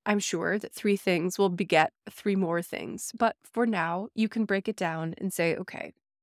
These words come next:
these are the next three articles that I want to read." So when you're focusing on breaking down these big tasks, I really encourage you, A, to use time to give yourself some structure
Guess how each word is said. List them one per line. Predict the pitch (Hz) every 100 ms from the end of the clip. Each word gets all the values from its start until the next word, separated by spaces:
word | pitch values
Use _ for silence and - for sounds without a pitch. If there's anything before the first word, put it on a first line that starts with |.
| _
these | 240 233
are | 254
the | 240
next | 202 170 -
three | 196 190
articles | 180 170 - 202 -
that | 185
I | 180
want | - -
to | 113
read." | 151 92 226 - _ _ _ _ _ _ _
So | - 254 240 233
when | 240
you're | 247
focusing | - 302 359 302 254
on | 214
breaking | 185 185 214 202
down | 185 156 160 175 175
these | - 190 -
big | 175 165
tasks, | - - - - - - - _ _ _ _
I | 185 180 190 202 226 -
really | 220 247 269
encourage | 247 220 170 170 170
you, | 165 156 -
A, | 196 196 254 320 _ _ _
to | 247
use | 226 220 -
time | - 185 170 170 247 311 _ -
to | 269
give | 285
yourself | 302 302 226 208
some | 202
structure | 190 - 175 - - 208